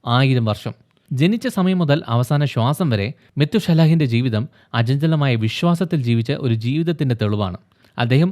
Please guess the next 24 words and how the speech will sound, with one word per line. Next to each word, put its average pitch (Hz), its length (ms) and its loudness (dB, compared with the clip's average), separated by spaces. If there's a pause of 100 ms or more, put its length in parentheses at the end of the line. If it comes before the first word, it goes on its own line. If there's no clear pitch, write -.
ഒരുപാട് 135 320 0
വർഷം 180 280 -2
ജീവിച്ചു, 170 400 -2 (360)
പക്ഷേ 175 220 -2 (120)
നീതിയോടുള്ള 214 680 -2
അദ്ദേഹത്തിൻ്റെ 139 540 0
അചഞ്ചലമായ 151 600 0
പ്രതിബദ്ധതയാണ് 127 920 -2
അദ്ദേഹത്തിൻ്റെ 139 500 2
സംഭവകഥയിൽ 127 640 0
അദ്ദേഹത്തെ 123 480 0
ഉയർത്തിക്കാട്ടുന്നത്. 107 920 0 (340)
നാം 196 240 4
എത്ര 185 180 0
വർഷം 202 300 0
ജീവിച്ചു 175 400 0 (120)
എന്നതിലല്ല 135 600 2
കാര്യം, 104 400 -2 (220)
മറിച്ച് 110 400 0 (340)
നമ്മുടെ 110 220 -2
വിശ്വാസം 165 560 -2
എങ്ങനെയുള്ളതാണ് 113 920 0
എന്നതിലാണ് 110 520 0
കാര്യം. 98 300 -6